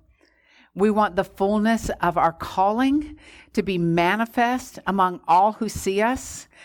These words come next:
God, we want the hundred percent. And we're willing to do whatever you show us, Holy Spirit, to make sure that we are in the hundred percent. Nothing less,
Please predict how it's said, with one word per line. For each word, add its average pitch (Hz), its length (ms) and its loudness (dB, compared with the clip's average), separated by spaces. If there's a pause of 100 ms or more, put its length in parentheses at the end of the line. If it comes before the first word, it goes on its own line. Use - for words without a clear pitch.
(140)
God, 196 300 0
we 220 220 2
want 190 480 -2
the 175 100 -4
hundred 175 320 -6
percent. 156 680 -8 (2000)
And 170 200 0
we're 202 180 4
willing 208 400 -2
to 175 100 -4
do 170 240 0
whatever 170 680 -2
you 220 180 -4
show 180 340 -2
us, 160 120 -6
Holy 160 260 -6
Spirit, 156 360 -6
to 170 120 -2
make 165 380 -2
sure 165 280 -4
that 151 220 -4
we 160 200 -2
are 156 100 -2
in 151 240 -4
the 139 60 -2
hundred 139 260 -4
percent. 139 540 -6 (340)
Nothing 185 460 0
less, 139 600 -4